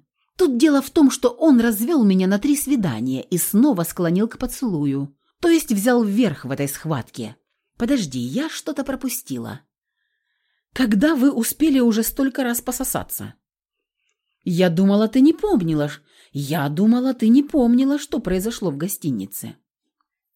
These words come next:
Маргарита отвела взгляд. «Ты что-то не договариваешь!» воскликнула подруга.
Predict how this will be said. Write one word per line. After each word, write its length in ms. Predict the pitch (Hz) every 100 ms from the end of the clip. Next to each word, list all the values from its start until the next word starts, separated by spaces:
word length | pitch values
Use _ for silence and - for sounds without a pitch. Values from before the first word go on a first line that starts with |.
| _ 135
Маргарита 640 | 135 123 131 175 285 277
отвела 580 | - 226 202 208 156 143
взгляд. 640 | 139 139 135 - - _ _ _ _ _ _ -
«Ты 140 | 370
что-то 340 | - 403 370
не 140 | 359 339
договариваешь!» 1300 | 349 370 359 330 170 135 117 120 110 104 - - _ -
воскликнула 680 | 143 - 135 131 139 131
подруга. 600 | 131 131 123 113 110 80